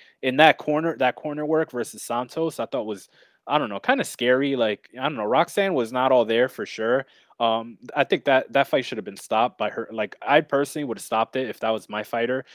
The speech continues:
Like, she just definitely was not all there. Talia Santos is bashing her brains in, and I don't think that she's probably recovered from that all too much. So I definitely understand the Casey inside the distance, uh, leans,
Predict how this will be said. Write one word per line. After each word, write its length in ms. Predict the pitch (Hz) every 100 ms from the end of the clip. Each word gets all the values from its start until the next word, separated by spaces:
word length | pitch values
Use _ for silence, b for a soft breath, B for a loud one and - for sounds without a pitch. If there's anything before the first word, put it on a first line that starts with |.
| b -
Like, 140 | 104
she 140 | -
just 220 | 175 170 -
definitely 240 | 143 147
was 160 | 123 110
not 140 | 123
all 160 | 120 113
there. 240 | 113 113
Talia 300 | - 123 123
Santos 380 | - 120 - 98
is 80 | 90 -
bashing 340 | 113 113 110
her 60 | 98
brains 400 | 104 107 98 107
in, 180 | 104 - B B
and 240 | 143 151 135
I 100 | 139
don't 180 | 160 156
think 160 | 143
that 140 | 135 120
she's 320 | - 113 107
probably 300 | - 117 113
recovered 460 | 104 - 107 117 -
from 180 | 123
that 240 | 117 120 120
all 140 | 117
too 160 | 110 120
much. 320 | 110 139 - B B
So 340 | - 143 120 123
I 140 | 170
definitely 320 | 214 226 - 175
understand 560 | 120 - 117 117 127
the 100 | 104
Casey 560 | - 120 110 - 117 113
inside 300 | 110 - 107
the 60 | 95
distance, 540 | 139 - 120 117 -
uh, 320 | 120 117 117 - b b
leans, 500 | 107 117 135 165 190